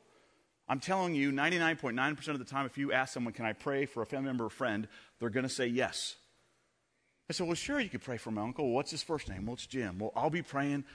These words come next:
for Uncle Jim." Does that even come up? When someone has a need in their life,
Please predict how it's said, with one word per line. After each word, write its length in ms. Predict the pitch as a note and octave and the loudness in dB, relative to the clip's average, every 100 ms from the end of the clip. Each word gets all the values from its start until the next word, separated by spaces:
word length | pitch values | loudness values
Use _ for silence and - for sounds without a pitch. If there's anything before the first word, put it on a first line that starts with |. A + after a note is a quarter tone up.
| - | -16
for 160 | - - | -12 -8
Uncle 220 | A2+ A#2 | -6 -6
Jim." 340 | F#2+ G2 E2+ - _ _ _ _ _ _ _ _ _ | -4 -6 -6 -16 _ _ _ _ _ _ _ _ _
Does 120 | G#2+ | -4
that 120 | B2 D3+ | 2 4
even 160 | D#3 | 2
come 180 | D3+ D#3+ | 0 4
up? 460 | F#3+ C4 - - _ _ _ _ _ _ _ _ | 4 4 -2 -20 _ _ _ _ _ _ _ _
When 100 | D3 | -2
someone 400 | C#3 E3 F3 E3 - - | 2 4 4 2 -2 -14
has 340 | - E3 F3 D#3+ | 2 6 6 4
a 100 | D#3+ | 2
need 260 | D#3+ F#3+ | 4 4
in 60 | G3 | 4
their 160 | F#3+ E3 | 4 6
life, 400 | D#3+ G#3+ - | 6 6 2